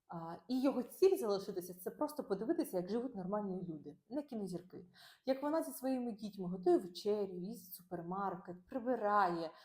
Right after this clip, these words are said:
чим вона займається, просто звичайна людина.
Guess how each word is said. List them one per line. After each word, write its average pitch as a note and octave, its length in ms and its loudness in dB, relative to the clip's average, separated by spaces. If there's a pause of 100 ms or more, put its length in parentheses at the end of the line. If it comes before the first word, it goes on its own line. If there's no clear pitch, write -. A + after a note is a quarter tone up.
(220)
чим F4 280 4
вона B3+ 240 2
займається, A3+ 560 0
просто D4 440 0
звичайна G3 540 -2
людина. F3 440 -6